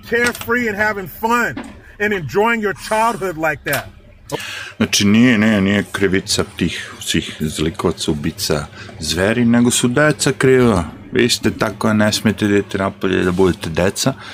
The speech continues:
Speaker 2: jer morate pustiti ovi zlikovci da se razračunavaju. Kakvi su to smradovi? Znači, ti ne možeš, pazi, ja razmišljam kao,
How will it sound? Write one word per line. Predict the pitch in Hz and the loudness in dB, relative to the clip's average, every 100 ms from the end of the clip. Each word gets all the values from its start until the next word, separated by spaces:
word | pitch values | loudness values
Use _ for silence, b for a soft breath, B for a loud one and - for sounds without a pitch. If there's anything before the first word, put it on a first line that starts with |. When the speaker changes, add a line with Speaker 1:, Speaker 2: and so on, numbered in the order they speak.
| B B B | B B B
Speaker 2:
jer | 80 80 | -2 0
morate | 80 80 82 80 | 2 0 -2 -6
pustiti | - 82 - - - - | -4 -6 -4 -6 -8 -2
ovi | 82 78 85 90 B B B | 0 2 2 0 B B B
zlikovci | 87 85 90 78 90 - 95 | -2 2 0 0 -4 -2 -2
da | 87 | -2
se | 82 - | -2 -4
razračunavaju. | 90 85 82 - 90 85 82 90 92 92 B B B B B B B B B B B _ _ _ _ _ _ - _ | -2 -2 -2 -4 0 0 2 0 -2 -8 B B B B B B B B B B B _ _ _ _ _ _ -20 _
Kakvi | - - | -10 -2
su | 180 - | 0 0
to | - 131 | 0 0
smradovi? | - 107 95 98 73 | 2 2 4 2 2
Znači, | 98 95 | 0 -2
ti | - - 76 - B | -2 -2 -4 -6 B
ne | 92 110 | -2 0
možeš, | 147 143 104 - - - | 2 0 0 -2 -6 -4
pazi, | 151 127 107 | -2 0 0
ja | 127 | 0
razmišljam | 107 95 92 - - - | 0 0 0 -2 -4 -6
kao, | 85 | -8